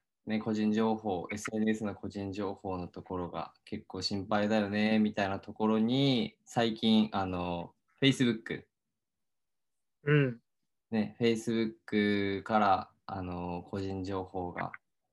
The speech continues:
Speaker 1: 漏れるっていう事件がね、ありまして。
Speaker 2: うんうんうん。
Speaker 1: 今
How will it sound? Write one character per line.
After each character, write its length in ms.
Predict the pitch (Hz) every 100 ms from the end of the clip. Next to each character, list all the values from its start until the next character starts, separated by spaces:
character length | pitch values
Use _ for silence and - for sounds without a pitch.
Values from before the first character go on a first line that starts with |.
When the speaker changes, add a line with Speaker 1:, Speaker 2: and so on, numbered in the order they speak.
| _ _ _
Speaker 1:
漏 140 | 104 104
れ 120 | 101
る 120 | 92
っ 20 |
て 200 | 85 -
い 120 | 90 87
う 40 |
事 140 | 82
件 280 | - 87 85
が 100 | 82
ね、 340 | 85 87 85 _
あ 100 | -
り 140 | 92 87
ま 160 | 87
し 120 | 85 -
て。 340 | 90 92 - _ _ _ _ _ _ _ _ _ -
Speaker 2:
う 80 |
ん 0 |
う 20 | 139
ん 320 | 123 123 123
う 20 |
ん。 60 | 120
Speaker 1:
今 260 | 120 117